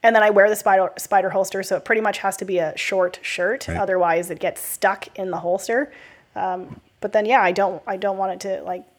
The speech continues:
Speaker 1: I don't want my butt to be hanging out. And then sometimes I like to wear a blazer because I'm fashionable. Like, I'm just kidding.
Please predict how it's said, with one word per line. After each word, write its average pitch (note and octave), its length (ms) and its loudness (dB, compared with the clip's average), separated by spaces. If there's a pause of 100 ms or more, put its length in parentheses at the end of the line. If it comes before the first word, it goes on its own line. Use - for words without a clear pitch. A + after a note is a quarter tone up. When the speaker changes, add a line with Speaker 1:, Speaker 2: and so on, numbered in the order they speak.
(180)
Speaker 1:
I G#3 80 -8
don't G#3 140 -4
want G#3+ 120 -4
my A3 120 -2
butt G3+ 260 -4
to - 80 -14
be F#3+ 80 -6
hanging D#3 360 -12
out. C#3 180 -14
And G#3+ 80 -4
then A3 140 0
sometimes G#3+ 420 -2
I G#3 80 4
like G3+ 180 0
to A3 80 -2
wear A3+ 160 4
a A3+ 40 0
blazer F3+ 600 0
because F#3 320 -4
I'm G3 160 0
fashionable. E3+ 640 -6
Like, E3 180 -6
I'm F3+ 120 -10
just E3+ 160 -14
kidding. - 240 -16